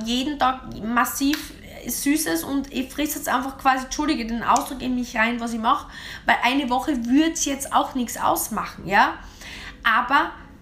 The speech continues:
ich weiß einfach, dass aus einer Woche werden zwei Wochen, aus zwei Wochen werden drei Wochen, aus drei Wochen werden vier Wochen und ich hab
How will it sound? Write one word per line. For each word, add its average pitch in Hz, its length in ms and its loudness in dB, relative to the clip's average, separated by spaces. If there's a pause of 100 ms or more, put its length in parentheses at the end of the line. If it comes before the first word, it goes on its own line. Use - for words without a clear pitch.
(500)
ich 240 320 -2
weiß 254 500 2
einfach, 214 600 0 (180)
dass 247 520 2 (400)
aus 247 260 0
einer 294 320 2
Woche 294 420 0
werden 285 240 -2
zwei 359 380 2
Wochen, 208 300 -2
aus - 320 -2
zwei 247 340 2
Wochen 285 340 -4
werden 294 220 -4
drei 320 320 4
Wochen, - 240 -2
aus 226 220 -2
drei 220 320 2
Wochen 254 260 -2
werden 269 220 -2
vier 320 320 -2
Wochen 240 240 -2
und 247 240 -4
ich 277 80 2
hab 247 200 0